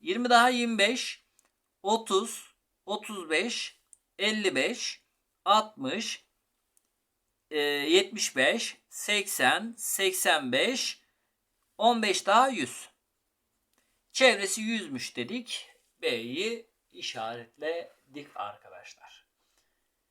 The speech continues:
Evet. Gördüğünüz gibi sorular böyleydi. Deneme güzel bir denemeydi.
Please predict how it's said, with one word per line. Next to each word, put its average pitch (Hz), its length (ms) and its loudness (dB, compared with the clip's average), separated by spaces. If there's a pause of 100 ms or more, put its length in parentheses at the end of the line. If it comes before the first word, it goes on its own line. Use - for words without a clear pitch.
(280)
Evet. - 420 2 (1080)
Gördüğünüz 247 520 4
gibi 220 320 4 (160)
sorular 202 640 0
böyleydi. 170 580 0 (1200)
Deneme 269 340 4
güzel 247 440 8
bir 226 120 -4
denemeydi. 170 640 -2